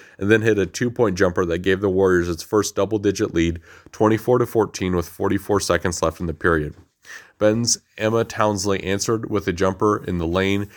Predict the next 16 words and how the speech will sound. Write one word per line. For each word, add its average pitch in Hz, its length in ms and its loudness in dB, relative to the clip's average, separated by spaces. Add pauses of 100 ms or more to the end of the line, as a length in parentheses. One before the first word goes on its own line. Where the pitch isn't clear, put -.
(180)
with 98 140 -4
twenty-seven 120 640 0
seconds 95 380 -2
to 95 100 -4
play 85 400 0
that 82 240 -4
cut 107 200 0
the 104 80 -4
deficit 90 600 0
to 87 100 -6
twenty-four 104 520 0
to 90 60 2
eighteen 87 300 -4
at 80 100 -8
the 82 120 -6
half. 73 340 -8